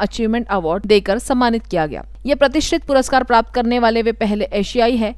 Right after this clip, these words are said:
जिन्हें विशेष रूप से विकलांग लोगों के कल्याण के लिए उनके उत्कृष्ट योगदान और अनुकरणीय समर्पित स्वास्थ्य देखभाल के लिए यूके के सर्वोच्च प्रतिष्ठित लाइफ टाइम अचीवमेंट अवार्ड से सम्मानित किया गया।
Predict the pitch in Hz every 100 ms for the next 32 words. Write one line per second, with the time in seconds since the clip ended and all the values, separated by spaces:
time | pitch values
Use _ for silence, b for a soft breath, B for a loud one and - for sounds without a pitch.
0 | - 220 269 285 247 247 233 233 240 277
1 | 220 208 202 202 214 196 226 233 196 202
2 | 190 185 220 233 196 175 135 202 208 220
3 | 208 - 262 240 269 226 196 180 165 -
4 | - 285 254 247 269 285 277 311 302 247
5 | 226 233 262 - 226 202 - 254 226 180
6 | 220 233 254 196 170 156 214 262 - 247
7 | 285 254 220 233 269 254 226 226 - 254
8 | - 208 220 - 247 254 208 - 220 226
9 | 220 190 180 190 208 214 - 233 240 254
10 | - 190 170 160